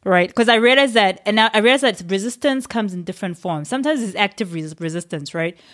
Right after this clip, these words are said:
So active resistance is me saying to my son, "Hey, can you please pick up,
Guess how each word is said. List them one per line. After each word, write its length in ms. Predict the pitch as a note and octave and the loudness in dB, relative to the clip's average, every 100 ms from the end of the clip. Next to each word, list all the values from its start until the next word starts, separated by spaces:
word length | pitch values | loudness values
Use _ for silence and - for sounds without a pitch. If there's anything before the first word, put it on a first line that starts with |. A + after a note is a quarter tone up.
| _ | _
So 120 | - | 2
active 340 | A#3+ B3+ D4 B3 | 2 4 0 -2
resistance 560 | G3+ G3 - G#3 G3 | -2 -2 -4 -4 -4
is 140 | F#3 F3 | -6 -10
me 200 | G3 G3+ | -6 -6
saying 340 | - G3+ F#3+ E3+ | -4 -2 -2 -4
to 100 | F3+ | -6
my 140 | D#3+ | -6
son, 400 | D#3+ F#3+ F3 E3 - - _ | -2 0 0 -4 -12 -20 _
"Hey, 520 | - B3 A#3+ G3+ E3+ | 0 4 4 4 0
can 260 | F3 A3+ A3 | -4 -6 -4
you 120 | C4 | -4
please 380 | C4+ - B3+ A#3 | -8 -6 -6 -6
pick 300 | - A#3 - | -6 -6 0
up, 320 | G3 F3+ F3+ | 2 2 -2